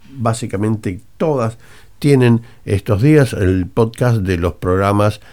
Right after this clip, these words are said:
que pusieron al aire. Así que usted vuelve, ¿m? Vuelve hacia atrás, vuelve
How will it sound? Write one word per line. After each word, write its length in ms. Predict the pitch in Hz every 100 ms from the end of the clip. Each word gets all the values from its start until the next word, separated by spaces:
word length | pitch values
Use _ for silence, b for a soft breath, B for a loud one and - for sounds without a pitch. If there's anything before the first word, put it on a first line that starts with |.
| b
que 120 | - -
pusieron 460 | - - 104 90
al 180 | 85 76
aire. 260 | 71 82 143
Así 240 | - 190
que 760 | - 170 85 58 117 - 143 -
usted 260 | - 170 139
vuelve, 680 | 123 165 151 95 78 110 139 - - -
¿m? 260 | 120 185
Vuelve 400 | 92 92 92 98
hacia 260 | 90 - 104
atrás, 400 | 92 170 170 - B B
vuelve 440 | 98 131 110 107